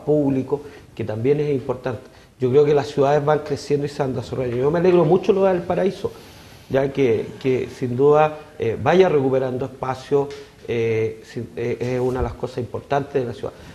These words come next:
La, las ciudades pueden crecer, eh, económicamente, en fin, pero si no tienen su conservación histórica, ya, de lo que, la cosa emotiva de la gente, yo creo que eso pierde a veces, eh, lo otro,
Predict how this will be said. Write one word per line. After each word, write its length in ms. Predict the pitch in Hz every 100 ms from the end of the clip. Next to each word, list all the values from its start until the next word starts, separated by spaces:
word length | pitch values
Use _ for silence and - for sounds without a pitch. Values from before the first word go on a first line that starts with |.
| - -
La, 180 | 131 -
las 120 | 135
ciudades 220 | 175 175
pueden 220 | 175 180 -
crecer, 640 | 156 - - 180 165 143
eh, 360 | 135 127 123 117
económicamente, 880 | 139 135 131 123 123 139 156 -
en 60 | 139
fin, 260 | - 135 - - -
pero 160 | 131 120
si 140 | -
no 120 | 127
tienen 280 | 143 165 180
su 160 | - 147
conservación 680 | 147 - 123 123 - 151
histórica, 580 | 143 - 170 135 123 143 - - - -
ya, 280 | 117 127 - -
de 140 | 117
lo 120 | 120 113
que, 220 | 117 110 - - - -
la 120 | - 107
cosa 260 | 131 160
emotiva 440 | 123 113 143 208 196
de 80 |
la 80 | 185
gente, 480 | - - 185 - 226 - - - -
yo 80 | 127
creo 200 | 143 123
que 140 | 143
eso 1040 | 151 175 170 160 151 143 139 131 127 123 - - - -
pierde 560 | 175 196 170 135 143 143 -
a 120 | 131
veces, 600 | 135 147 - 156 151 151
eh, 400 | 131 123 120 117 - - -
lo 140 | 135
otro, 240 | 151 -